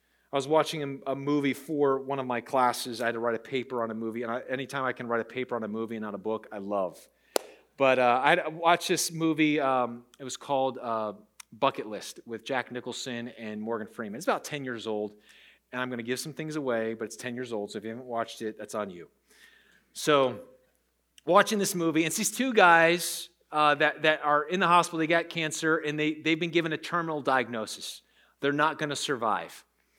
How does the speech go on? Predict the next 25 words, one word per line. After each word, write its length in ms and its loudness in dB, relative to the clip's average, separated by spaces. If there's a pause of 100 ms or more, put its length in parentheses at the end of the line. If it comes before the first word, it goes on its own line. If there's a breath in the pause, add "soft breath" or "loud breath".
(280 soft breath)
And 160 -4
Jack 240 6
Nicholson 480 -2
is 100 -4
this 180 -10
billionaire, 920 0 (320 soft breath)
uh, 300 6
who's, 500 -6
you 140 -6
know, 40 -6
got 320 0
everything 460 2
that, 260 -4
that, 320 -4
that 200 -4 (380)
wealth 300 4
can 140 -6
afford, 540 0 (460 loud breath)
uh, 500 4 (100)
pays 280 4
for 160 -4
everything 640 0
and 120 -4
anything. 560 -6 (420 soft breath)
And 160 0